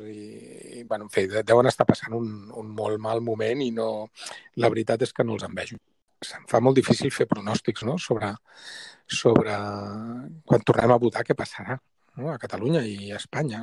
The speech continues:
Un, tendeixo a pensar que després d'una bomba de neutrons com, com, com aquesta que, que estem vivint,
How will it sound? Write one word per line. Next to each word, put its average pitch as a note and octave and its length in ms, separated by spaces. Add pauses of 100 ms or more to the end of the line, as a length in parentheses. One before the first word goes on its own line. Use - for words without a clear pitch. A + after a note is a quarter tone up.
(100)
Un, B2+ 440 (500)
tendeixo A#2 380
a - 20
pensar D3 380
que E3 100
després B2 320
d'una C3+ 240
bomba B2 240
de A#2 80
neutrons A2+ 460
com, A#2 160 (100)
com, - 300
com G#2 160
aquesta C3 420
que, C3 80
que A#2+ 380
estem G#2+ 240
vivint, A2 260